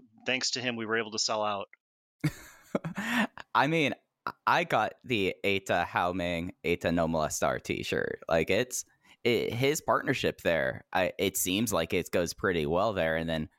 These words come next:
Speaker 2: with him, with Perros del Mal de Japón, I know that they have, like,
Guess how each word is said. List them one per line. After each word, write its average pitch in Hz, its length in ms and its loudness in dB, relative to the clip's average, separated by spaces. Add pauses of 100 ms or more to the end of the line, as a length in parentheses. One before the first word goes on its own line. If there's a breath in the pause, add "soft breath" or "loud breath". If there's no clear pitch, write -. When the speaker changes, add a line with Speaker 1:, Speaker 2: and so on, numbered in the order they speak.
(140)
Speaker 2:
with 90 140 0
him, 90 260 0
with 87 280 0
Perros 82 400 0
del 82 160 0
Mal 80 260 0
de 78 200 0
Japón, 80 560 -2 (480 soft breath)
I 98 80 2
know 101 180 2
that 107 120 0
they 95 140 2
have, 85 340 0
like, 85 240 -2